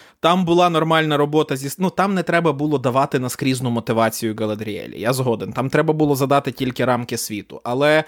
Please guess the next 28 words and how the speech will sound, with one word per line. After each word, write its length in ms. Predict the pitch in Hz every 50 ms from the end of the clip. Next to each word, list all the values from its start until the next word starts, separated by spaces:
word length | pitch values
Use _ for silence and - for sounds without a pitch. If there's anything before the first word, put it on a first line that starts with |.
| - -
як 300 | 147 131 160 165 160 -
на 80 | 170 170
мене, 340 | 175 208 262 311 320 294
ці 200 | - - - 208
перші 400 | 196 - 208 202 226 233 - 214
сімнадцять 580 | 196 - 196 180 180 180 196 202 - - 185 -
хвилин 540 | - - 175 175 170 190 214 262 269 269 220
в 100 | 147 147
усіх 380 | 160 156 - - 208 202 -
планах, 640 | - - 156 156 160 170 175 170 165 160 147 - -
крім 520 | - - 156 151 156 165 165 160 151 143 -
візуального, 840 | 151 143 135 143 143 139 151 160 170 180 208 214 202 185 165 156 151 143
були 640 | 139 135 139 135 151 156 156 156 156 156 156 139 -
доволі 420 | 143 127 131 123 135 147 143 139
таки 640 | - - 117 - - 123 120 120 117 113 113 113 - -
змарновані. 800 | 120 117 131 123 117 120 113 113 104 101 - 95 - - - _ _ _ _ _ _ _ _ -
Так, 320 | - 175 175 - - -
там 220 | - - 147 156 156
кілька 340 | - 175 165 - - 170
моментів, 460 | 156 156 156 156 160 165 156 - 151 143
які 240 | 139 131 - 156
дуже 260 | 147 147 151 139 147 -
потішили 560 | - 151 - - 156 143 - - 143 131 131
мене 280 | 131 131 135 131 127
як 280 | 123 117 110 - - - _ _ _
фаната 340 | - 147 139 135 127 - 127
Толкіна, 520 | - 156 165 180 196 - 175 147 131 117 -
але 300 | - 113 120 - - 120